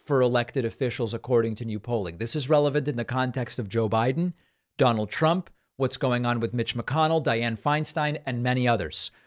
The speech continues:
We will discuss the concept of an age limit. Would you need a constitutional amendment to do it?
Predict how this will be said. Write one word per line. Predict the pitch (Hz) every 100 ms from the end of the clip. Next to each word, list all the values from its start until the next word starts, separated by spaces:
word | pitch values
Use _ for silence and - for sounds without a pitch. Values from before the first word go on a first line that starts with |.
| _
We | 123 147
will | 165 208
discuss | 220 - - 180 -
the | 147
concept | - 156 160 185 - 160 151
of | 127
an | 123
age | 120 120 107
limit. | 101 95 98
Would | 135 160 233
you | 202 247
need | 226 220 214
a | 180
constitutional | - 175 185 - 170 - - 233 214 - 202 185
amendment | 156 143 175 180 170 -
to | 127
do | 107 196 156
it? | 110